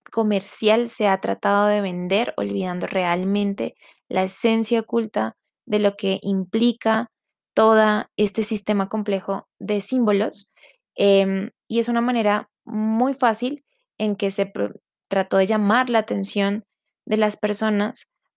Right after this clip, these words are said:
para hacerlo algo mucho más reducido, algo mucho más fácil de entender, algo mucho más simplista,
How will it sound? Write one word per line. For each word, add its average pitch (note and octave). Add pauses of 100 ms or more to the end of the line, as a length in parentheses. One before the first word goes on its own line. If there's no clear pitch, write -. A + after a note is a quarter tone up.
para F#3+
hacerlo G3+
algo G3
mucho G#3
más G#3
reducido, B3+
algo G3+
mucho F#3+
más A3
fácil A#3+
de A#3
entender, A3+ (440)
algo G3+
mucho G3+
más G#3
simplista, A#3